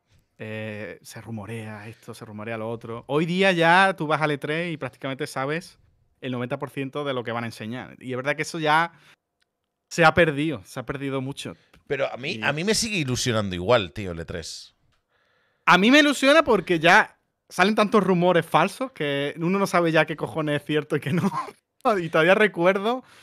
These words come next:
Speaker 1: la charla con el puto Doritos. ¿Era con el Doritos? Sí, que era en plan, "Vale, va a salir". De hecho, tú lo dijiste,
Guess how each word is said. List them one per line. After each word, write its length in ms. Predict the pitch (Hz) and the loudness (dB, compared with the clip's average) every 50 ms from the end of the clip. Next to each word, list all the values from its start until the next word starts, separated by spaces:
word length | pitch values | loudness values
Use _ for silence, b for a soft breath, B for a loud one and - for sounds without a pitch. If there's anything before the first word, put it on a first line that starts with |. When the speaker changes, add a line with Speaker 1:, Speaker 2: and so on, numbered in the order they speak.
| b b b | b b b
Speaker 1:
la 220 | 160 165 160 156 | 2 4 4 4
charla 800 | - - 170 165 175 180 180 185 180 180 175 175 175 170 b b b b b - | 4 4 4 6 6 4 2 4 4 6 6 4 4 0 b b b b b -8
con 160 | - 156 160 | -6 -4 -4
el 140 | 160 156 156 | -4 -6 -6
puto 260 | - 160 156 165 151 | -8 -8 -4 -2 0
Doritos. 540 | 151 143 151 170 175 - 233 294 277 _ _ _ _ _ _ _ _ _ _ _ _ _ | 0 0 -2 -2 -4 -4 -8 -8 -10 _ _ _ _ _ _ _ _ _ _ _ _ _
¿Era 140 | - 135 147 | -8 -8 -6
con 100 | 165 185 | -4 -4
el 80 | 175 160 | -6 -6
Doritos? 340 | 143 139 160 185 190 214 180 | -6 -8 -8 -8 -10 -12 -10
Sí, 160 | - 143 131 123 | -8 -10 -10 -8
que 120 | - 135 | -6 -6
era 320 | 131 131 127 127 131 135 131 | -4 -4 -2 -2 -2 -4 -4
en 60 | 127 120 | -6 -4
plan, 380 | 139 135 139 139 131 131 - _ | -4 -4 -4 -4 -6 -12 -14 _
"Vale, 240 | - 131 131 127 113 | -4 -2 -2 -2 -2
va 80 | 135 | -4
a 40 | 139 | -2
salir". 380 | - - 165 160 196 226 277 320 | 0 0 0 2 2 0 -2 -4
De 60 | 294 247 _ _ _ _ _ _ _ _ _ | -8 -20 _ _ _ _ _ _ _ _ _
hecho, 180 | - - 139 - | -10 -10 -10 -8
tú 80 | 147 | -4
lo 100 | 165 180 | -4 -4
dijiste, 460 | 147 143 - 226 202 - - 113 90 | -4 -4 -6 -8 -8 -8 -10 -12 -12